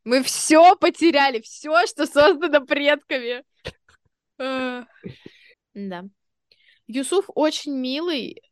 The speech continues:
его история очень милая, и забавно, что они развернули из шести рукопожатий, по сути, три,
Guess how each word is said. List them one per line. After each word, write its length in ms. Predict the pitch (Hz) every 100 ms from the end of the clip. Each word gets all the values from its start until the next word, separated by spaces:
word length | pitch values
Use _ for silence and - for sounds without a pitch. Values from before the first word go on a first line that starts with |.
| _ _ _ _ _ _ _
его 680 | 233 214 233 226 233 240 247 -
история 640 | 240 - 233 254 262 240
очень 400 | - 226 - 240
милая, 720 | 233 233 269 302 247 196 190 - -
и 500 | 220 220 220 220 220 _ _ -
забавно, 840 | 240 254 262 294 320 294 262 247
что 720 | 240 - - 220 220 214 202 - _
они 420 | 226 226 247 254
развернули 1400 | 262 226 220 247 233 240 269 262 262 247 233 233 226 214 - _ _
из 180 | - 247
шести 400 | - 254 - 285
рукопожатий, 1000 | 262 254 247 220 220 233 302 - 220 214 - _ _
по 120 | - 214
сути, 560 | 262 285 277 233 214 -
три, 420 | 233 226 226 202